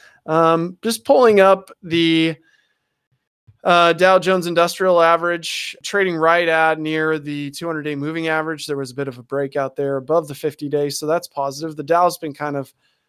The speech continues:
a, a little more of a brighter spot, uh, as far as the three major indices.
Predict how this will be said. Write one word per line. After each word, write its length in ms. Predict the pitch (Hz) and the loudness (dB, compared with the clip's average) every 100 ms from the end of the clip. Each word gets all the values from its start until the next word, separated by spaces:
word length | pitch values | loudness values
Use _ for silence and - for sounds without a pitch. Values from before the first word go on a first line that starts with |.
| _ _ _ | _ _ _
a, 160 | 147 151 147 | -6 -6 -6
a 100 | 143 | -6
little 340 | 147 170 208 | 0 2 2
more 200 | 190 165 | 4 2
of 100 | 143 | 2
a 40 | 143 | -2
brighter 380 | 147 143 139 | -2 0 -2
spot, 720 | 131 - 139 139 143 - - - _ | -6 -4 -2 -2 -4 -8 -10 -12 _
uh, 680 | 143 139 139 139 139 139 139 - _ _ | -6 -4 -2 -2 -2 -2 -6 -14 _ _
as 140 | 143 | -14
far 180 | - 160 | -2 0
as 100 | 143 | 0
the 100 | 139 | -6
three 260 | - 156 143 | -4 -2 -2
major 400 | 135 147 143 147 | -2 -2 -4 -6
indices. 640 | 139 135 - 147 139 131 | -6 -8 -10 -10 -10 -10